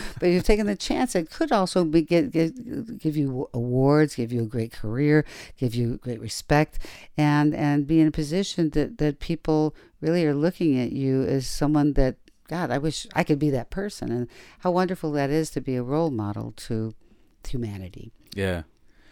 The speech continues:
Speaker 1: I could imagine when you're putting the power of the actor together and as you're kind of starting to,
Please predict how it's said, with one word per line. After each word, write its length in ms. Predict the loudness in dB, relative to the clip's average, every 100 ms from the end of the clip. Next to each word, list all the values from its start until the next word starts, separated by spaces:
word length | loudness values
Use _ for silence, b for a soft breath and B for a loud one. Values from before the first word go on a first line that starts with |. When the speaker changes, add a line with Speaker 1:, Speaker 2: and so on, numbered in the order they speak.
| b
Speaker 1:
I 60 | -6
could 160 | -2
imagine 380 | 2 4 2 2
when 160 | -2 -4
you're 80 | -4
putting 580 | 0 2 2 0 -2
the 60 | -4
power 260 | 0 2 2
of 80 |
the 140 | 0 -2
actor 260 | -2 -6
together 720 | -12 -8 -2 -2 0 -2 -4 -8 b b -10
and 120 | -4
as 200 | -2 -2
you're 140 | -4
kind 280 | -4 -6 -4
of 60 | -4
starting 580 | -4 -4 -4 -4 -8
to, 800 | -10 -4 -2 -2 -2 -2 -4 -6